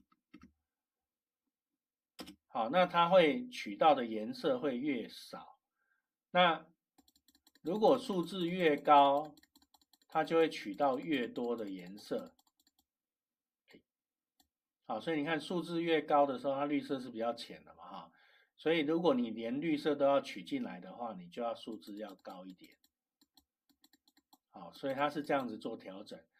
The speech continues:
好，那，那这边你调到觉得满意的时候，就按确定。好，然后把你的，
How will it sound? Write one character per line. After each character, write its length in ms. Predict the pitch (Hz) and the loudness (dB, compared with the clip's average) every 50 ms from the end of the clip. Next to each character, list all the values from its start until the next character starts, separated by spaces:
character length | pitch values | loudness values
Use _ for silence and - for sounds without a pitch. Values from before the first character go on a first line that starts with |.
| _ _ _ _ _ _ | _ _ _ _ _ _
好， 140 | - 120 123 | -4 0 2
那， 280 | 156 180 196 190 180 - - _ _ - | 4 4 4 2 0 -6 -16 _ _ -2
那 340 | - 202 190 180 170 165 156 | 4 6 6 8 8 6 4
这 140 | - 196 185 | 2 0 0
边 240 | 190 190 190 180 | 2 2 2 2
你 460 | 156 131 120 117 113 113 110 113 - _ _ _ _ | 0 -2 -2 -4 -6 -8 -8 -10 -12 _ _ _ _
调 220 | - - 123 131 147 | -6 0 2 4 6
到 180 | 180 170 160 | 6 6 6
觉 180 | 135 - 131 123 | 4 0 -2 -2
得 140 | 127 123 120 | -2 -2 -2
满 280 | 113 104 95 92 110 | -4 -8 -8 -8 -8
意 120 | 143 147 127 | -6 -6 -6
的 140 | 117 113 | -6 -8
时 180 | 110 - 110 104 | -8 -10 -10 -8
候， 340 | 117 131 120 107 95 90 - _ | -4 -4 -4 -4 -4 -8 -16 _
就 160 | - 135 123 | -8 -6 -4
按 220 | 123 120 117 107 101 | -4 -4 -6 -6 -10
确 240 | - - 120 107 | -12 -10 -12 -10
定。 260 | 98 - 113 98 - _ _ _ _ _ _ _ _ _ _ _ _ _ _ _ _ _ _ _ _ _ _ _ _ _ | -10 -10 -10 -10 -10 _ _ _ _ _ _ _ _ _ _ _ _ _ _ _ _ _ _ _ _ _ _ _ _ _
好， 280 | - 98 95 92 98 101 | -20 -16 -14 -14 -12 -12
然 140 | 107 113 123 | -10 -6 0
后 160 | 143 147 139 | 0 0 0
把 240 | 120 - 117 120 135 | 0 0 -2 -2 -2
你 180 | 139 120 101 | -2 -6 -8
的， 380 | 95 101 101 98 98 98 - | -10 -12 -12 -12 -14 -18 -18